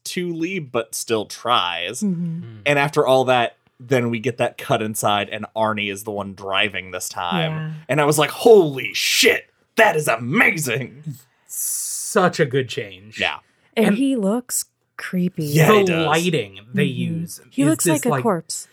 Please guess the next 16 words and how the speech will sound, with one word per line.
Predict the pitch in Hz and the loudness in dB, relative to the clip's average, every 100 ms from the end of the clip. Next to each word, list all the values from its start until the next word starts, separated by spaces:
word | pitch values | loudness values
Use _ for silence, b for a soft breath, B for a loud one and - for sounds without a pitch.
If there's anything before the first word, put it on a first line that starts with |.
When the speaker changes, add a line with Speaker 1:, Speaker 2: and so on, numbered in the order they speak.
| - | 0
Speaker 3:
Yes, | 202 127 110 | 2 4 2
Speaker 1:
Yes. | 185 175 - | -2 -4 0
Speaker 3:
he | |
absolutely | 156 165 156 180 165 160 143 | 0 0 0 -2 -2 -2 -2
looks | 131 127 - | -2 -4 -4
like | 131 120 113 - 139 | -4 -4 -6 -18 -18
the | 123 | -14
Creep | - - 131 123 | -10 -8 -8 -8
Show. | - 135 110 95 87 87 - | -6 -4 -4 -8 -14 -16 -2
Speaker 2:
Yeah. | 208 202 196 | 0 4 4
Speaker 3:
The | 190 | 6
one | - 147 | 4 2
bit | 139 131 | -2 -4
from | - 127 | -6 -6
Creep | 123 - 127 127 | -6 -6 -4 -6
Show, | - 123 92 82 82 | -6 -6 -6 -14 -20